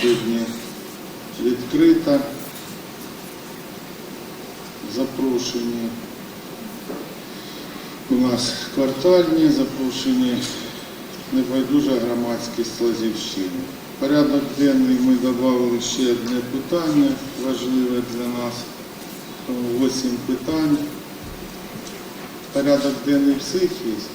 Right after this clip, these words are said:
Пропоную регламент. Для доповіді три-п'ять хвилин,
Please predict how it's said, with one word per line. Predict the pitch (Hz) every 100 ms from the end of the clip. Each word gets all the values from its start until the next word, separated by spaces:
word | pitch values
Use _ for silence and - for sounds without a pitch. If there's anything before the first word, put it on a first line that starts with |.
| - - - -
Пропоную | 277 262 302 156 147 139
регламент. | 143 139 135 120 113 110 - - - - - - - - - - - - - - - - - - - - - - - 226
Для | 143 139
доповіді | 247 139 131 120 123 117 120 120 131
три-п'ять | 135 131 - 160 147 -
хвилин, | 139 131 127